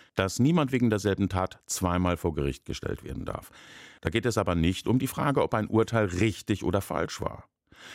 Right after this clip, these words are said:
Ein neuer Prozess ist nur dann möglich, wenn es beim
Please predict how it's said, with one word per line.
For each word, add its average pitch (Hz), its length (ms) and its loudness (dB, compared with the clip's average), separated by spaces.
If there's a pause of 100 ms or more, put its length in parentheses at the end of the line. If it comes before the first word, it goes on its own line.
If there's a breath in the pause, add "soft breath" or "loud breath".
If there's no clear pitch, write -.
(140 loud breath)
Ein 107 240 0
neuer 170 320 2
Prozess 123 520 -2
ist - 260 0
nur 104 200 4
dann 87 360 -2
möglich, 147 460 0
wenn 113 120 2
es 113 100 -2
beim 98 200 0